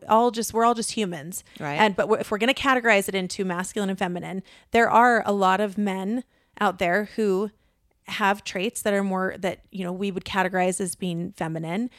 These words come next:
Speaker 1: And there are women who have traits that are categorized as masculine. And we always assume that they're either gay men or lesbian women.
Speaker 2: Yep, hundred percent.
Speaker 1: And it's funny because, like, I've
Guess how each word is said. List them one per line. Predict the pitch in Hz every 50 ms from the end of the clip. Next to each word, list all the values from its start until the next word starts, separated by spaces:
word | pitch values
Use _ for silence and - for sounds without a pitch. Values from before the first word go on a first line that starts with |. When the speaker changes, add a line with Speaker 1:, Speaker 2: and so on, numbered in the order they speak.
| - - -
Speaker 1:
And | - 214 220 226
there | 220 214
are | 214 202
women | 185 202 240 294 285 226 196 180 180 190 220 - _ _ _ _ _ _ _
who | - 240 226 214 196 190 196 - - _ -
have | - 208 208 185
traits | - - - 190 180 208 208 - - - -
that | 202 190 185 190 -
are | - 202 196 190
categorized | - 196 190 185 190 - 202 202 208 208 - -
as | 220 196
masculine. | 226 226 247 269 - - - 220 185 175 180 175 196 190 - _ _ _ _ _ _ -
And | - 226 220 202 196 196 196 202 - _ _ _ _ _ _ -
we | 202 220 214
always | 196 214 226 240 226
assume | 240 - - 226 220 220 214
that | 202 196 196
they're | 202 196 180 180
either | 185 185 175 185 175
gay | 175 196 208 226
men | 233 220 208 214 220 214
or | 190 180
lesbian | 170 175 175 175 - 190 180 180 175
women. | 127 127 123 110 - - _ _
Speaker 2:
Yep, | - 277 311 _ _ _ _ _
hundred | - 175 170 -
percent. | - 175 - 170 - - - _ -
Speaker 1:
And | - 233 233 220 220 220 208 - -
it's | 240 240 - - -
funny | - 262 302 349 302 240
because, | 202 220 208 - 214 226 208 - -
like, | 214 202 185 170 - - - _ _ _ _ _ _ _ _ _ _ _ _ _ - 208
I've | 214 233 269 311 262